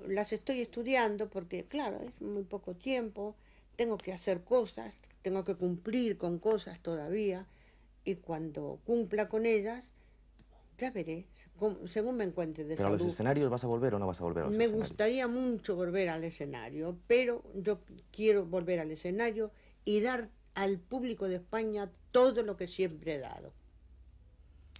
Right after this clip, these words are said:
Speaker 2: Y algún disco creo que vas a sacar con toda una
Speaker 1: Sí,
Speaker 2: antología
Speaker 1: voy a hacer
Speaker 2: de,
Speaker 1: un, un disco,
Speaker 2: de canción.
Speaker 1: sí.
Speaker 2: ¿Y qué hay de, de aquel viejo proyecto que tú tenías de hacer un gran negocio dedicado a la mujer,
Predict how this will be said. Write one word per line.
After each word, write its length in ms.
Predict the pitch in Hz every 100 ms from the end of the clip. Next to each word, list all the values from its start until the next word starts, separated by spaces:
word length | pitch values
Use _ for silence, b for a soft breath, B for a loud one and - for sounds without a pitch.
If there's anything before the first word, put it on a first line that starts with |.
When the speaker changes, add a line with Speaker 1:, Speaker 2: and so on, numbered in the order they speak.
| - -
Speaker 2:
Y 100 | 98
algún 200 | 98 113
disco 220 | 127 139 110
creo 140 | 107
que 60 | 101
vas 140 | 92
a 40 |
sacar 280 | 92 98 160
con 140 | - 98
toda 140 | 104
una 80 | 104
Speaker 1:
Sí, 60 | 101
Speaker 2:
antología 360 | 92 - -
Speaker 1:
voy 60 | -
a 60 | 190
hacer 180 | 185
Speaker 2:
de, 60 | 202
Speaker 1:
un, 100 | 190 165
un 180 | 175 185
disco, 240 | 165 139
Speaker 2:
de 60 | -
canción. 220 | 101 117
Speaker 1:
sí. 60 | - B B B B B - - -
Speaker 2:
¿Y 60 | 123
qué 160 | 147
hay 120 | 180 180
de, 220 | 165 135
de 120 | 107
aquel 600 | 117 139 135 131 123 117
viejo 260 | 101 120 -
proyecto 420 | 107 104 117 -
que 80 | 104
tú 120 | 113
tenías 340 | 107 110 113 101
de 60 |
hacer 320 | 98 - 110 - -
un 180 | 113 131
gran 200 | 117 120
negocio 580 | 107 98 110 - 104 98
dedicado 360 | 98 92 - 107
a 20 |
la 80 | 101
mujer, 420 | 92 - 101